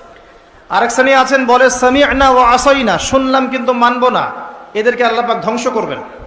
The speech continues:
জুমার দিন আরেকটা অন্যতম কাজ, সেটা হচ্ছে আর কিছু করেন না করেন, কোরআনের আর কিছু পড়েন না পড়েন, জুমার দিন সূরাতুল কাহফ অবশ্যই তেলাওয়াত করবেন, অন্যথায় আপনি দাজ্জালের ফিতনা থেকে বাঁচতে পারবেন না।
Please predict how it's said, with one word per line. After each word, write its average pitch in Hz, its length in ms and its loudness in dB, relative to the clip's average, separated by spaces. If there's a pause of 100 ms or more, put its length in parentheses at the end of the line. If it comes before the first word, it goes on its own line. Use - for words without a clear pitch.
(1600)
জুমার 233 320 0
দিন 240 120 0
আরেকটা 233 420 0
অন্যতম 240 380 -2
কাজ, 175 400 -4 (760)
সেটা 240 280 0
হচ্ছে 233 440 0 (920)
আর 214 200 2
কিছু - 320 -4
করেন 285 280 2
না 277 160 0
করেন, 220 380 0 (880)
কোরআনের 247 480 2
আর 233 200 2
কিছু 285 360 0
পড়েন 262 260 4
না 262 180 2
পড়েন, 240 360 0
জুমার 247 420 2
দিন 240 220 -2
সূরাতুল 254 680 0
কাহফ 240 320 2 (520)
অবশ্যই 240 440 -2
তেলাওয়াত 233 400 0
করবেন, 202 400 -4 (400)
অন্যথায় 233 500 2
আপনি 220 260 0
দাজ্জালের 214 520 0
ফিতনা 220 300 -2
থেকে 208 220 0
বাঁচতে 196 260 -2
পারবেন 156 260 -4
না। 123 80 -10